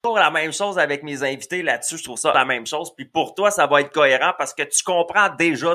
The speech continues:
tout ça sans que j'aie besoin de l'expliquer pendant des heures. On le sait que si on prend l'énergie de plusieurs personnes ensemble, qu'on la concentre vers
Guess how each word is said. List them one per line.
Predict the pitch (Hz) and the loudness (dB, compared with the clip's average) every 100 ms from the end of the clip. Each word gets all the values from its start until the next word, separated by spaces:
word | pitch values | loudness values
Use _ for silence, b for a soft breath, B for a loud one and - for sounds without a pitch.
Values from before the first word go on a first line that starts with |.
| 170 | -2
tout | 135 | -8
ça | - 165 | -4 -4
sans | 170 151 | -2 -4
que | 127 | -2
j'aie | 135 | -2
besoin | 127 123 143 | 0 -2 -2
de | 131 | -2
l'expliquer | 113 - - 151 | -6 -10 -14 -2
pendant | 127 113 113 | 0 0 -2
des | 104 95 98 | -6 -10 -8
heures. | 107 123 _ _ _ _ _ _ _ _ | -8 -8 _ _ _ _ _ _ _ _
On | 170 202 | 4 4
le | |
sait | - - 247 | 2 -2 0
que | 202 | 0
si | 156 202 | 0 4
on | 185 | 2
prend | 170 175 | 4 2
l'énergie | 180 170 180 180 151 - - 160 196 | 2 2 2 2 0 -4 -8 -10 -6
de | 143 | -4
plusieurs | - - 170 165 185 180 | -4 -4 -2 2 2 2
personnes | 156 - 175 175 | 0 2 0 0
ensemble, | 139 113 98 113 104 131 _ _ _ _ _ - | 0 -4 -6 -8 -10 -14 _ _ _ _ _ -2
qu'on | 123 | 2
la | 123 123 | 2 2
concentre | - 196 170 123 - 107 135 - _ _ _ | 0 0 0 -4 -6 -6 -8 -14 _ _ _
vers | 90 120 143 143 | -6 2 4 2